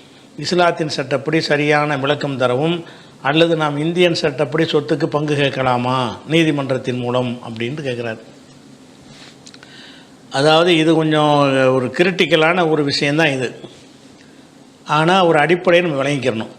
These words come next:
என்ன விளங்கணும்? இதுல வந்து சில போதனைகள் தான் இப்ப செய்ய வேண்டியது. சட்டத்தை, த-, சட்டத்தை தனியா விளக்குறோம். பொதுவாக, ஆ, வந்து மூத்த பிள்ளைகளுக்கு வந்து இந்த மாதிரி பிரச்சனைகள் குடும்பங்கள்ல ஏற்படும்.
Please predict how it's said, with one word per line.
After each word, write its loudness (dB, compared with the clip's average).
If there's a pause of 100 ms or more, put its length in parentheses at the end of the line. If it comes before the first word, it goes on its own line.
என்ன -2
விளங்கணும்? 0
இதுல -2
வந்து 2
சில 0
போதனைகள் 2
தான் 0
இப்ப -2
செய்ய 2
வேண்டியது. -2
சட்டத்தை, 0 (200)
த-, 0
சட்டத்தை -2
தனியா 0
விளக்குறோம். 0 (580)
பொதுவாக, 2 (760)
ஆ, 2
வந்து 4
மூத்த 0
பிள்ளைகளுக்கு 2
வந்து 2
இந்த 2
மாதிரி 2
பிரச்சனைகள் 0
குடும்பங்கள்ல 0
ஏற்படும். 0